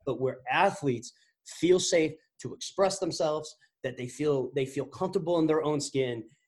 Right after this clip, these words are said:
they feel, uh, they feel that they can actually try different things without negative consequences, 'cause that is the biggest thing that I see in the sporting world. And I'll say, 'cause I work with a lot of hockey and basketball athletes,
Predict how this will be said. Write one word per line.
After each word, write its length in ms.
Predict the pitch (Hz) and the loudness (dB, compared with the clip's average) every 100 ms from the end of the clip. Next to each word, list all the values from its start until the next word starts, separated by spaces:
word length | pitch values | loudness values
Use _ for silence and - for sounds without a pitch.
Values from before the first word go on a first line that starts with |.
| _ | _
they 160 | 135 123 | -4 -4
feel, 600 | - 147 139 131 127 113 | -4 0 2 2 0 -4
uh, 380 | 131 113 113 107 - | -6 -4 -4 -6 -4
they 100 | 139 | -4
feel 460 | 135 147 135 131 - | 0 0 0 -2 -4
that 200 | 143 131 | -4 -2
they 200 | 151 135 - | -2 -6 -8
can 200 | 143 135 | -6 0
actually 340 | 160 156 151 143 - | 0 0 -4 -6 -10
try 260 | - 156 185 | -2 2 2
different 420 | 170 165 151 127 | 2 0 -2 -2
things 360 | 143 135 131 127 _ - | -2 0 -2 -6 _ -2
without 560 | 139 139 131 156 180 | 0 0 0 2 2
negative 560 | 156 135 147 143 139 135 - | 0 0 0 2 0 0 -4
consequences, 760 | 139 139 135 - 127 - 101 - | -4 -2 -6 -6 -6 -6 -16 -18
'cause 180 | 113 - | -18 -8
that 260 | 135 151 - | -2 -2 0
is 140 | 165 | -2
the 220 | 156 143 - | 0 -4 -2
biggest 400 | 151 151 143 - | -2 0 -2 -2
thing 240 | 147 135 | 0 0
that 140 | 120 117 | -4 -4
I 120 | 139 | -4
see 180 | 139 160 | -2 0
in 80 | 165 | 0
the 60 | |
sporting 440 | 160 - 156 147 127 | -2 -2 2 2 2
world. 320 | 120 110 - - - - | 0 -2 -8 -20 -20 -12
And 100 | 135 | -8
I'll 140 | 113 143 | 0 0
say, 280 | - 156 139 | 2 2 2
'cause 180 | 135 127 | 0 -2
I 120 | 131 | -2
work 300 | 131 143 139 | 0 0 -2
with 140 | 131 | -8
a 60 | 120 | -6
lot 240 | 113 127 | -2 0
of 80 | 135 | 0
hockey 360 | - 147 143 165 | -2 -4 0 0
and 120 | 151 | 2
basketball 480 | 147 151 147 131 120 | 2 2 0 0 0
athletes, 460 | 117 113 113 110 | 0 -6 -8 -12